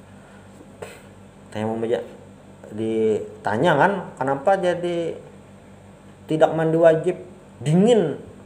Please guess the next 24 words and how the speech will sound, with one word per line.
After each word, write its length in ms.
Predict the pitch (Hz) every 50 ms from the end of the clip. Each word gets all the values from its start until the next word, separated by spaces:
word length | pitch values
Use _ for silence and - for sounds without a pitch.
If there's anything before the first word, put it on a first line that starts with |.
| - - - - - - -
Bina 160 | - 107 123
mati 320 | 139 143 143 143 - - - -
kedinginan." 560 | 151 143 135 139 147 156 170 165 143 123 107 - - - - - - - - - - - - - - - - - - - - - - -
Jadi 240 | 120 117 120 135 151
dingin 240 | 160 160 151 143
di 40 | 156
Arab 200 | 139 131 135 -
tuh 80 | 160 170
lah, 480 | 175 185 180 165 113 - - - - - - - -
kada 480 | - 135 131 143 143 143 131 - - - - - - 123
dinginnya 320 | 131 131 139 139 143 143
tuh, 240 | 170 180 180 165 - - - - - - - - -
pin 160 | - 139 135
umrah 240 | 135 135 131 135 147
tau 160 | 151 147 120
lah, 240 | 113 123 143 135 -
menusuk 320 | 139 123 123 110 - - -
ke 80 | 131
tulang 240 | - 127 131 135 135
tuh 80 | 135 147
nah. 160 | 127 - - - - - - - - - -
Dingin 240 | 101 104 113 117 117
nah, 160 | 120 113 117
no. 160 | 131 - -